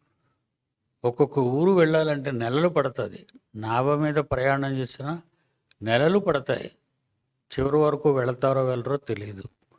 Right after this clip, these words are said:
చిన్న నావలు కదా. అందు గురించి ప్రయాణ సౌకర్యాలు లేని ఆ కాలంలో, "ఇంత కష్టపడి నేను ఆ ప్రాంతానికి వెళ్ళి సువార్త ప్రకటిస్తే నన్ను ప్రకటింపనిస్తారా?"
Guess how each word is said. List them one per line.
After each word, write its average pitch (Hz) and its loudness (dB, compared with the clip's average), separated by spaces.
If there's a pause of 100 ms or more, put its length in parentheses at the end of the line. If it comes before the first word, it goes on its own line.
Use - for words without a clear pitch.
(240)
చిన్న 180 -2
నావలు 127 2
కదా. 95 -8 (2250)
అందు 151 4
గురించి 190 2
ప్రయాణ 151 2
సౌకర్యాలు 147 0
లేని 127 -2
ఆ 113 0
కాలంలో, 120 -4 (1120)
"ఇంత 160 -2
కష్టపడి 202 -2
నేను 185 -2
ఆ 151 0
ప్రాంతానికి 139 0
వెళ్ళి 143 -2
సువార్త 127 0
ప్రకటిస్తే 123 -4 (1800)
నన్ను 156 2
ప్రకటింపనిస్తారా?" 143 0